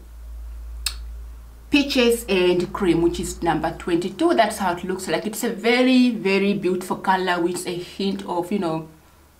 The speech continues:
sparkle in there, and I really like this color. Looks beautiful. You can wear it on its own, or you can just top up, you know,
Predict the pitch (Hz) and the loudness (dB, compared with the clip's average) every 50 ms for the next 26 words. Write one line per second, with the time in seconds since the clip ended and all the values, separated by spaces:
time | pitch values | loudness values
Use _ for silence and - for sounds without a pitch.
0 | _ _ - - - - - 214 220 214 226 226 208 196 190 185 185 185 196 196 | _ _ -16 -16 -8 2 2 2 2 2 -2 -2 0 0 0 0 0 0 2 2
1 | 185 - - 170 175 165 165 170 170 180 196 202 196 185 185 180 175 175 - 175 | 2 0 2 2 2 2 4 2 2 2 2 2 2 4 2 2 0 -2 -4 -4
2 | 180 - - - - 170 160 165 175 185 180 - 160 160 185 180 175 180 180 175 | -6 -4 -4 -2 0 0 0 -2 -2 -6 -6 -10 -8 -4 -4 -4 -2 -2 -4 -2
3 | 175 208 208 208 214 233 226 208 214 - 190 202 202 180 - - - 185 196 185 | 0 2 2 4 4 4 4 2 0 -4 -4 -4 -2 -2 -4 -4 -2 -2 0 0
4 | 170 165 165 165 - 170 165 170 170 - - 170 165 - 170 160 - - - - | 2 0 0 0 0 0 -2 -2 -4 -6 -4 -4 0 2 2 0 0 -4 -16 -12
5 | - 190 160 160 156 151 147 | -6 -2 -2 0 0 -2 -4